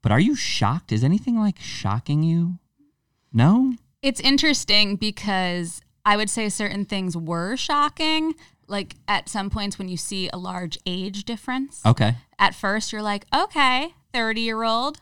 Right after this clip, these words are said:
Speaker 2: sixty-year-old."
Speaker 1: Yeah.
Speaker 2: It, that feels shocking the first time you see it.
Speaker 1: Yeah.
Speaker 2: And I've seen it hundreds of times.
Speaker 1: Really?
Speaker 2: Yeah.
Speaker 1: Yeah. Do you think that's just only gonna keep,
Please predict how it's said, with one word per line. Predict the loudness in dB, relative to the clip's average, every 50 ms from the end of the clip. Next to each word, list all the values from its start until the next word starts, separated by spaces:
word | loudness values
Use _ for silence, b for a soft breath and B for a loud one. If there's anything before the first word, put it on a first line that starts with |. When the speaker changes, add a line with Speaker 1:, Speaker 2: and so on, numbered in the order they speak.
| _ _
Speaker 2:
sixty-year-old." | -20 -18 -12 -12 -12 -10 -10 -10 -8 -8 -6 -6 -6 -4 -4 -4 -2 -2 -2 -2 -2 -2 -4 -6 -10 -16 _ _
Speaker 1:
Yeah. | -2 0 0 2 2
Speaker 2:
It, | 2 4 6
that | 8 8 8 6 2
feels | -2 -2 0 0 2 2 0 0 0
shocking | 0 2 4 6 6 4 4 0 -2 -2 -2
the | -6 -10
first | -8 -8 -8 -6 -6 -8 -8
time | -4 -4 -2 -2 -2
you | -2 -4
see | -6 -6 -6 -6 -6 -4
it. | -4 -4 -2 0
Speaker 1:
Yeah. | 2 4 4 4 4 2 0 -2 0
Speaker 2:
And | 2 4 6 6
I've | 8 6 6 4
seen | 0 -4 -6 -6
it | -6 -6
hundreds | -6 -8 -6 -6 -8 -8 -8 -10 -12
of | -12 -12
times. | -12 -12 -12 -12 -14 -16 -16 -16 -10 -4
Speaker 1:
Really? | 2 4 4 6 6 6 6 4 2 0 -4 -8
Speaker 2:
Yeah. | -8 -4 -2 0 0 0 0 0 2 4
Speaker 1:
Yeah. | 4 4 4 2 2
Do | 0 2 4 4
you | 2
think | 2 2 -2 0
that's | -2 -2 -2 -4
just | -6 -6 -8 -6 -2
only | 2 2 4 4
gonna | 4 4 2 2
keep, | 2 4 2 2